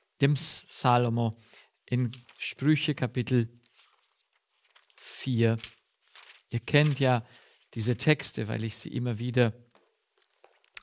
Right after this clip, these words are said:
lese, wo es sagt, Vers dreiundzwanzig, „Behüte dein Herz mit allem Fleiß, denn daraus geht das Leben.“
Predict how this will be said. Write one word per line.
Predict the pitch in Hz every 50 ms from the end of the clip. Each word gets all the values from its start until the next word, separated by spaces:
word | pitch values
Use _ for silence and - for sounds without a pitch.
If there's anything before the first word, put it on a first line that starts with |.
| - _
lese, | - 120 120 127 139 147 147 147 131 110 120 123 110 - - - - - _ _
wo | - 107 127 139 135
es | 123 -
sagt, | - 139 131 131 131 117 - - - - - - - - _ _ _
Vers | - 113 117 131 131 120 - -
dreiundzwanzig, | - 117 117 127 127 131 131 127 - - - 127 127 127 120 110 - 131 123 107 - - - - - - - - - _ _ _ _ _ _ _ _ _ _ _
„Behüte | - 147 147 123 - 214 269 285 277 - 196
dein | 156 143 139 131
Herz | 127 123 131 123 123 - - -
mit | 131 127 -
allem | - 131 131 127 123
Fleiß, | 117 - - 127 123 123 120 110 - - - - - - _ _ -
denn | 147 143 139 123
daraus | 147 135 131 123 123 117 117 117 117 113 - -
geht | - 117 110 -
das | 123 113 - -
Leben.“ | 139 151 190 214 233 214 - - 107 110 131 156